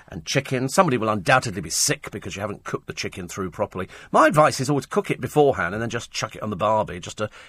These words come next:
heat it through. Make it a lot easier, I think. Uh, but anyway, we take all your texts and emails, eight four eight five oh steve at L B C dot co dot U K. And, um,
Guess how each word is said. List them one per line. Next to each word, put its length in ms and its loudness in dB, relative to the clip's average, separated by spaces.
heat 300 2
it 100 0
through. 460 2
Make 160 2
it 100 -2
a 20 -4
lot 140 0
easier, 380 -6
I 60 -10
think. 280 -10
Uh, 140 6
but 80 6
anyway, 240 6
we 80 0
take 240 4
all 80 6
your 80 4
texts 260 2
and 80 4
emails, 440 6
eight 200 2
four 140 2
eight 140 0
five 240 4
oh 160 0
steve 600 0
at 280 -2
L 100 4
B 140 -4
C 260 -4
dot 380 2
co 240 -2
dot 400 0
U 220 -6
K. 400 -6
And, 480 0
um, 280 2